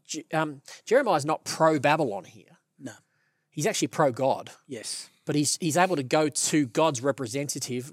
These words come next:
Speaker 1: who should be God's representative, Zedekiah, who you could say, "Well, he's the king," and go, "Yeah, but you're out of line.
Speaker 2: Yep.
Speaker 1: You're not representing God here." And so then he, he seems like he's pro-Babylon. In fact, they thought he was because people thought he was defecting to Babylon.
Speaker 2: Yep.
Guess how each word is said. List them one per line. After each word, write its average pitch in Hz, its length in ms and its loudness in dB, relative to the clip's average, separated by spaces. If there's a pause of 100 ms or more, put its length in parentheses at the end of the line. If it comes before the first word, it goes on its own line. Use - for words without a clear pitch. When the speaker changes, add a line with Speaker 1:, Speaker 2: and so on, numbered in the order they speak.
Speaker 1:
who 127 80 -8
should 170 180 2
be 135 80 -6
God's 123 200 -6
representative, 120 440 -6
Zedekiah, 131 640 -2 (520)
who 139 300 -2 (120)
you 156 120 -6
could 135 160 -8
say, 147 100 2
"Well, 123 140 -2
he's 131 200 -2
the - 80 -8
king," 143 420 -4 (400)
and 147 100 -20
go, 147 140 -2 (240)
"Yeah, 175 200 -2
but 156 120 -4
you're 208 180 2
out 185 140 4
of 131 60 2
line. 143 320 0 (400)
Speaker 2:
Yep. 117 120 -20 (180)
Speaker 1:
You're 160 180 2
not 180 200 2
representing 120 600 -4
God 107 220 -6
here." 135 180 -6 (100)
And 131 320 -8
so 139 220 -2
then 160 160 0
he, 151 240 0
he 151 100 -6
seems 285 300 2
like - 140 -2
he's 117 100 -10
pro-Babylon. - 640 -4 (800)
In 160 80 -6
fact, 160 240 4
they 156 100 4
thought 208 240 0
he 160 80 4
was 139 320 0
because 139 240 -6
people 185 280 -2
thought 151 200 0
he 135 60 0
was 120 100 -6
defecting - 500 -6
to 123 80 -12
Babylon. 101 480 -6 (160)
Speaker 2:
Yep. - 160 -20